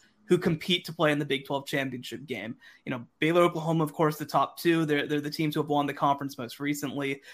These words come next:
Oklahoma State, I think, has a great shot of making their way back to the Big twelve championship game after last year. You know, Texas, I think that you have to look at what they've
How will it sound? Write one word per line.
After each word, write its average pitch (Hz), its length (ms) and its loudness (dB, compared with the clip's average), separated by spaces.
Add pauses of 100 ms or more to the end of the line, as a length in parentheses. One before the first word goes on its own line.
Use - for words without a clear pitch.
(140)
Oklahoma 147 400 0
State, 143 280 4
I 139 80 2
think, 147 200 -2
has 147 120 -2
a 135 40 -6
great 139 440 -2
shot 147 460 4
of 135 180 -6
making 139 340 -2
their 131 140 -4
way 127 200 -2
back 127 320 -6
to - 100 -18
the 143 60 -4
Big 131 200 -6
twelve 131 220 -6
championship 131 540 -6
game 131 220 -2
after 127 220 -6
last 120 320 -6
year. 139 300 0 (640)
You 262 100 12
know, 240 120 12
Texas, 208 340 10
I 185 80 12
think 175 160 6
that 165 120 4
you 160 100 4
have 175 180 10
to 156 80 0
look 165 220 4
at 160 100 4
what 165 140 2
they've 151 180 2